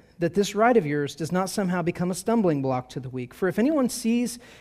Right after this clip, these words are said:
you who have knowledge eating in an idol's temple, will he not be encouraged if his conscience is weak to eat food offered to idols? And so,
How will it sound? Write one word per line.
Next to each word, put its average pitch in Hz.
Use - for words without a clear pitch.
you 196
who 196
have 175
knowledge 175
eating 196
in 175
an 170
idol's 180
temple, 160
will 180
he 190
not 185
be 185
encouraged 175
if 160
his 156
conscience 196
is 143
weak 175
to -
eat 170
food 175
offered 165
to 156
idols? 170
And 185
so, 202